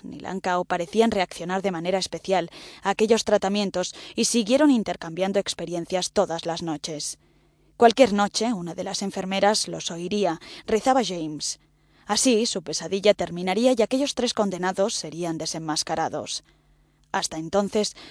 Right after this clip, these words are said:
debería procurar que ninguno de ellos sospechara de él. Si bien es cierto que la historia de los simuladores era aterradora,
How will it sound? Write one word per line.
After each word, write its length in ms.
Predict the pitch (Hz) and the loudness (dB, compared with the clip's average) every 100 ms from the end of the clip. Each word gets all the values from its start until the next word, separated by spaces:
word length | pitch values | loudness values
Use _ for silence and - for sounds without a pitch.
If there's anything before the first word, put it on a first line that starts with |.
| - | 2
debería 420 | 208 220 226 240 | 6 6 8 6
procurar 420 | 214 202 196 208 | 6 2 4 4
que 120 | 202 | 2
ninguno 360 | 175 156 170 185 | -6 -4 -4 -4
de 120 | 160 | -2
ellos 240 | 175 165 - | -2 -2 -4
sospechara 500 | 165 165 - 165 156 | -8 -8 -6 -6 -6
de 180 | 156 | -6
él. 200 | 151 113 _ _ _ _ | -8 -8 _ _ _ _
Si 160 | - 247 | 0 2
bien 180 | 226 240 | 4 4
es 160 | 226 | 2
cierto 340 | - 190 185 190 | 2 2 2 -2
que 120 | 190 | -4
la 100 | 165 | -6
historia 460 | 135 - 165 175 180 | -6 -4 -2 -2 -4
de 100 | 156 | -6
los 160 | 120 | -8
simuladores 680 | - 156 156 156 175 185 - | -8 -10 -10 -4 -2 -2 -2
era 220 | 175 175 | -2 -2
aterradora, 640 | 147 156 - 160 185 170 | -4 -10 -6 0 0 0